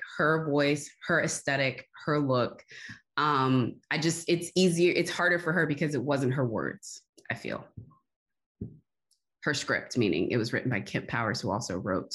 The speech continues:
Soul. But anybody else you guys would wanna see on this list, or anybody else you would wanna see maybe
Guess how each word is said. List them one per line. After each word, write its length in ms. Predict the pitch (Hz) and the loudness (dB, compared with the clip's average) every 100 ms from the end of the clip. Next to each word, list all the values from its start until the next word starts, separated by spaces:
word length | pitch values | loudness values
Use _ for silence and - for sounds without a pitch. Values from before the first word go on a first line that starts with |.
| - | -6
Soul. 460 | - - - - - | -4 -4 -6 -10 -6
But 260 | 107 - - _ _ _ | -4 -4 -10 _ _ _
anybody 340 | 190 190 180 165 | 0 2 2 2
else 280 | 175 - | 0 0
you 100 | 170 | -2
guys 320 | 170 156 156 160 | 0 0 0 0
would 260 | 147 151 - - | -2 -4 -12 -4
wanna 260 | 160 151 | 0 2
see 200 | 160 160 | 2 2
on 160 | 147 151 | 4 4
this 220 | 147 151 | 2 0
list, 300 | 160 156 - - | 0 0 -2 0
or 120 | 135 | 2
anybody 600 | 151 147 143 139 139 139 - - - | 2 2 2 2 0 -2 -12 -12 -4
else 260 | 147 160 156 | -2 0 2
you 80 | |
would 100 | 147 | 2
wanna 220 | 139 139 139 | 4 2 0
see 200 | 147 147 | 2 4
maybe 600 | 143 139 131 131 127 | 4 4 4 2 0